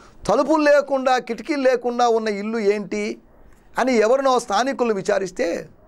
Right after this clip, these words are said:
"అది దెయ్యాల ఇల్లు సార్, లోపల దెయ్యాలు ఉన్నాయి,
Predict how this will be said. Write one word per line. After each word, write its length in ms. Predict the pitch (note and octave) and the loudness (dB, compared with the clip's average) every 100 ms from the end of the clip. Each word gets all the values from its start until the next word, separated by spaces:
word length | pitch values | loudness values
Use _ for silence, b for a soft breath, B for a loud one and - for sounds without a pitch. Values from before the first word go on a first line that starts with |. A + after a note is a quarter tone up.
| b b b b b - | b b b b b -2
"అది 180 | A3+ | 0
దెయ్యాల 380 | A#3+ A3+ C#4+ D4+ | 2 2 2 2
ఇల్లు 200 | C#4 B3+ | 2 2
సార్, 280 | A3 G#3+ C4+ - _ _ _ _ - E3 | 2 2 0 -8 _ _ _ _ -4 0
లోపల 360 | G#3+ C#4+ D#4 | 2 4 2
దెయ్యాలు 400 | A#3+ C4 C#4 B3+ | 2 2 2 2
ఉన్నాయి, 480 | A3 A3 G3 A3 | 0 0 0 -6